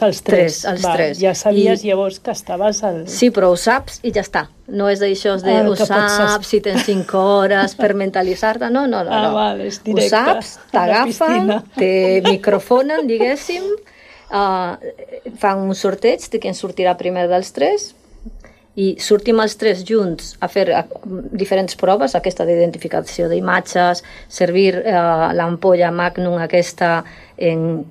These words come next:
Speaker 2: quinze, crec que són quinze copes, i totes tenen que sortir igual i no pot quedar vi a l'ampolla, és a dir, hi ha moltes coses que descalifiquen,
Speaker 1: Mm.
Speaker 2: i després fem un maridatge, els tres tot al mateix temps,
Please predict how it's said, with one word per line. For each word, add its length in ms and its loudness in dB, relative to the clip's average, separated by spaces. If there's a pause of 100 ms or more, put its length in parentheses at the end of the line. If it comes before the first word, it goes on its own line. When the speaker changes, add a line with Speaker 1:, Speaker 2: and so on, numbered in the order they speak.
(120)
Speaker 2:
quinze, 440 0
crec 220 0
que 100 -6
són 280 -2
quinze 340 0 (340)
copes, 420 0 (180)
i 100 -2 (140)
totes 360 2
tenen 280 -4
que 80 -6
sortir 500 -6
igual 640 2
i 80 0
no 160 2
pot 200 0
quedar 320 2
vi 220 2 (160)
a 100 -2
l'ampolla, 640 0
és 120 -6
a 40 2
dir, 160 0 (320)
hi 60 2
ha 60 4
moltes 280 -2
coses 240 -2
que 120 -4
descalifiquen, 760 -2 (180)
Speaker 1:
Mm. 180 -2 (280)
Speaker 2:
i 120 4
després 360 0
fem 240 0
un 120 -2
maridatge, 640 0
els 180 0
tres 200 0
tot 200 -2
al 100 2
mateix 360 -2
temps, 480 0